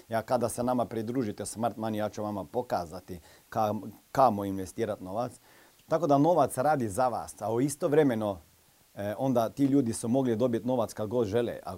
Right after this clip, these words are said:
b-, brzo je likvidan. To morate zapamtiti, mora biti likvidan. Ako ga imaš u nekretninama, nije likvidan. Ponekad imaju ili dividende ili druge oblike investicije iz, iz, iz toga što su investirali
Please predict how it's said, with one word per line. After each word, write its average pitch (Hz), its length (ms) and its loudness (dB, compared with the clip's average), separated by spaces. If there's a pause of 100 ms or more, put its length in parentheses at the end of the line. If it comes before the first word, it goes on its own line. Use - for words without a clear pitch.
(140)
b-, 107 400 -12
brzo 117 400 0
je 98 200 -6
likvidan. 123 580 -4 (240)
To 123 120 -2
morate 90 320 -6
zapamtiti, 95 360 -8
mora 131 180 2
biti 107 240 -4
likvidan. 95 540 -8 (400)
Ako 104 220 -6
ga 120 100 2
imaš 143 240 0
u 117 40 -6
nekretninama, 113 760 -2
nije 117 260 2
likvidan. 95 480 -10 (300)
Ponekad 165 440 2
imaju 165 300 4
ili 120 200 0
dividende 117 580 0
ili 131 140 2
druge 131 300 2
oblike 135 300 2
investicije 110 600 -4
iz, 98 340 -6
iz, 104 220 -10 (260)
iz 101 400 -8 (140)
toga 113 300 0
što 101 140 -14
su - 140 -10
investirali 98 680 -6